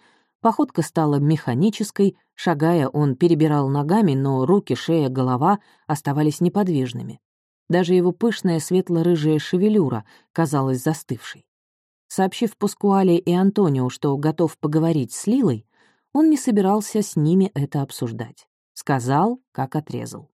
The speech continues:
Добравшись до Флегрейских полей, он не стал топтаться на месте.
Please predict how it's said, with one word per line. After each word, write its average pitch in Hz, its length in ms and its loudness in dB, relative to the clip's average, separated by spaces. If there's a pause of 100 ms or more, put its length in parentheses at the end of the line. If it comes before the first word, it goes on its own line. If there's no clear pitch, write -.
(640)
Добравшись 170 560 -2
до 151 120 -2
Флегрейских 147 640 -2
полей, 190 400 0 (380)
он 277 200 0
не 254 100 2
стал 175 300 0
топтаться 131 520 -4
на 127 120 0
месте. 117 460 -8